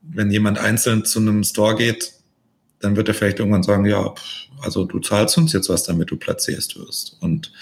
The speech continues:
ähm, es gibt da so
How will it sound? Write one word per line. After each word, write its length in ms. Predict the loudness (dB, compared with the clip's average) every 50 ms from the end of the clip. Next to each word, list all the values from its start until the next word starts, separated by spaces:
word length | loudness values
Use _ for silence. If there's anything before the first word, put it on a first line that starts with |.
| -18 -16 -16 -14 -14 -14 -14 -14 -16 -18 -20 _ _ -2
ähm, 640 | -2 2 2 4 4 4 4 4 4 4 2 0 -4 -8 _ _ _ _ _ _ _ _ _ _ _ -14 -10 -8
es 120 | -4 0
gibt 220 | 0 0 0 2
da 100 | 2 2
so 400 | 4 4 2 0 0 -4 -10 _